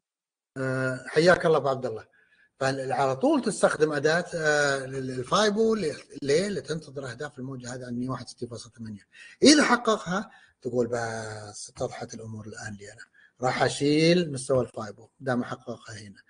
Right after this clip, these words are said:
وراح آخذ القناة السعرية هذه وأميلها".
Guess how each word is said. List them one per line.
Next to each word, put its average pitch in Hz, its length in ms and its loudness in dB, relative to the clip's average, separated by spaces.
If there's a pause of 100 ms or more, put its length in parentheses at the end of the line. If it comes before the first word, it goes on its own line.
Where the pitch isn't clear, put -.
(280)
وراح 120 360 -8
آخذ 160 400 6
القناة 147 340 0
السعرية 123 520 -2
هذه 110 360 -14 (400)
وأميلها". 123 800 -2